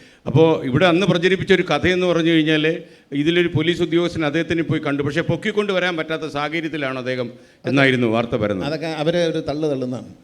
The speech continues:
Speaker 2: അതും കാര്യം സൗദി അറേബ്യയിൽ ഉണ്ടെങ്കിൽ ഒരു കാരണവശാലും പിടിക്കാതിരിക്കത്തില്ല. കാരണം ഇത്രയധികം മലയാളികളുള്ള സൗദി അറേബ്യയിൽ സുകുമാരക്കുറുപ്പിൻ്റെ മുഖച്ഛായയുടെ എന്തെങ്കിലും ഉണ്ടെങ്കിൽ അപ്പം തന്നെ നാട്ടിൽ കൊണ്ടുവരും.
Speaker 1: പൊക്കിക്കൊണ്ടുവന്നേനെ.
Speaker 2: നമ്മളെ ആളുകളല്ലേ, അവർ വിടുവോ?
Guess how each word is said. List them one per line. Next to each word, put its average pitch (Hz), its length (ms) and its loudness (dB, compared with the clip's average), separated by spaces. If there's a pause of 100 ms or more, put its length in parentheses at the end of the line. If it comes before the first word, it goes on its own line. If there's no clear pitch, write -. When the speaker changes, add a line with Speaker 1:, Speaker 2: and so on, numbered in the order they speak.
(140)
Speaker 2:
അതും 139 200 -2
കാര്യം 143 280 0 (100)
സൗദി 190 240 2
അറേബ്യയിൽ 226 360 6
ഉണ്ടെങ്കിൽ 196 360 2
ഒരു 180 200 2
കാരണവശാലും 185 460 0
പിടിക്കാതിരിക്കത്തില്ല. 147 680 0
കാരണം 165 220 -2 (300)
ഇത്രയധികം 220 480 4
മലയാളികളുള്ള 202 580 2
സൗദി 165 280 -2
അറേബ്യയിൽ 156 460 -4 (380)
സുകുമാരക്കുറുപ്പിൻ്റെ 202 920 0 (360)
മുഖച്ഛായയുടെ 214 840 4 (500)
എന്തെങ്കിലും 233 480 2
ഉണ്ടെങ്കിൽ 190 240 0
അപ്പം 214 260 0
തന്നെ 240 200 0 (220)
നാട്ടിൽ 185 260 -4
കൊണ്ടുവരും. 185 340 0
Speaker 1:
പൊക്കിക്കൊണ്ടുവന്നേനെ. 151 720 2 (720)
Speaker 2:
നമ്മളെ 202 260 0
ആളുകളല്ലേ, 208 480 0 (200)
അവർ 220 200 -10
വിടുവോ? 180 220 -6